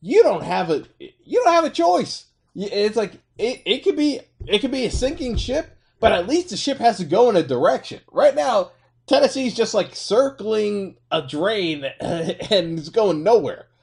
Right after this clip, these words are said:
So, uh, that's the state of Tennessee right now. It could be going to a lousy destination where you're gonna get shipwrecked on an island, but at least it's a direction. Uh, because right now, Tennessee,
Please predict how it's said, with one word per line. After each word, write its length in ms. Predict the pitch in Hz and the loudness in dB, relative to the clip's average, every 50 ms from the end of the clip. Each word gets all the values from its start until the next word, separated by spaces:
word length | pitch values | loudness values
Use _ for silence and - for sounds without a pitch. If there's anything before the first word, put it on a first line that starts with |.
| _ _ _ _ | _ _ _ _
So, 300 | - 202 190 175 - - - | 0 0 0 0 -2 -6 -4
uh, 240 | 135 135 135 131 127 | -2 0 0 0 2
that's 400 | 117 196 240 311 330 - - - | 2 4 4 4 4 2 -4 -8
the 100 | 214 196 | -8 -8
state 280 | - - 202 214 202 | -6 -4 -2 -2 -2
of 80 | - - | -2 -2
Tennessee 340 | 208 185 165 - - 175 156 | -4 -4 -4 -2 -2 -2 0
right 180 | 139 127 110 | 0 -2 -2
now. 180 | 101 95 - - _ _ _ _ _ - | -4 -10 -12 -14 _ _ _ _ _ 0
It 200 | 202 233 240 - | 0 0 2 0
could 120 | 302 254 | -2 -2
be 100 | 254 208 | -2 -2
going 300 | 160 185 208 226 220 208 | 0 2 2 2 2 0
to 100 | - 196 | 0 0
a 100 | 165 143 | -2 -2
lousy 480 | 123 117 117 139 185 220 220 208 214 202 | -2 -4 -2 0 2 2 2 0 0 -4
destination 920 | 170 196 208 202 - - 165 160 175 180 190 185 - 208 190 196 185 165 147 | -2 -2 -2 -2 -4 -8 -4 -2 -2 -2 -2 0 0 0 0 0 -2 -2 0
where 400 | 151 151 147 143 135 131 131 - _ _ _ _ | 2 2 2 2 -2 -4 -6 -10 _ _ _ _
you're 120 | 151 156 151 | -6 -2 0
gonna 160 | 196 208 196 | 0 0 0
get 200 | 190 185 - - | -2 -2 -4 -2
shipwrecked 580 | - 214 214 214 - 196 202 196 196 - - | -2 -2 -2 -2 0 2 2 2 2 0 0
on 140 | 196 180 170 | 0 0 0
an 100 | 165 151 | 0 -4
island, 420 | 156 170 180 190 208 214 202 165 104 | -4 -4 -2 -2 -2 -2 -4 -6 -6
but 100 | - 143 | -4 -2
at 180 | 127 120 135 | -2 -2 -2
least 260 | 190 262 269 233 - | -2 -2 -2 -2 -2
it's 220 | 208 190 165 - 156 | -4 -4 -4 -4 -6
a 100 | 139 120 | -6 -6
direction. 640 | 104 127 113 117 143 151 139 - - - - - _ _ _ _ _ _ - | -6 -6 -4 -2 -2 -2 -4 -4 -10 -14 -18 -18 _ _ _ _ _ _ -10
Uh, 240 | 110 120 120 117 113 | -6 -4 -2 -4 -4
because 420 | 107 104 123 - 135 127 120 113 131 | -6 -10 -10 -8 -6 -6 -6 -6 -2
right 220 | 151 196 214 190 | 0 0 0 2
now, 160 | 190 185 165 | 0 0 0
Tennessee, 640 | 135 175 180 175 160 131 160 156 151 143 135 131 - | 2 2 2 2 2 0 -2 -2 -2 -2 -4 -6 -10